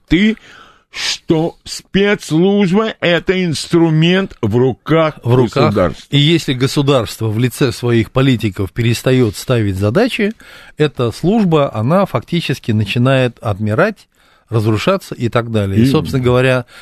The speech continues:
Speaker 2: работа Ф С Б, она, а, стала нормальной, более или менее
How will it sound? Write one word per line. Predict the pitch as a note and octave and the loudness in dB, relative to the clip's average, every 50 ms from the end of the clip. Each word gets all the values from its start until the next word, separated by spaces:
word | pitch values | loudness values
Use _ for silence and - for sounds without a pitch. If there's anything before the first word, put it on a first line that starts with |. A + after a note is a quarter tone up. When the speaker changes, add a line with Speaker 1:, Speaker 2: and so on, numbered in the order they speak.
| - - - - | -20 -18 -8 -2
Speaker 2:
работа | A#2 C3+ C#3 C#3 C#3 B2+ - C3 | 0 0 2 2 0 0 -2 -4
Ф | - - C3 | -4 -2 0
С | B2 B2 A#2+ A2 G#2 | 2 2 2 0 -2
Б, | A#2 C3 C3 A#2 A#2 B2 | 0 0 0 0 0 -4
она, | A#2+ A#2 A#2 A#2+ A#2+ A#2 A2+ A2+ A2+ A2 - | -4 -2 0 0 2 2 2 0 0 -2 -2
а, | A#2 A2+ A2 G#2+ | -2 -2 0 -2
стала | - - - A#2+ A2 A2 G#2+ G#2+ | -2 -2 -2 0 0 0 0 0
нормальной, | A2 A2+ B2 B2 B2+ A#2+ A2 G#2 G#2 G2 G2 | 2 2 2 2 2 2 0 0 0 -2 -2
более | G#2 A#2 B2+ A#2+ A2+ A2 | 0 2 2 2 2 0
или | G#2+ A2 | 0 0
менее | A2 A2+ A2 G#2 G2 F#2+ F#2+ G2 - | 0 0 0 0 -2 -2 -4 -6 -8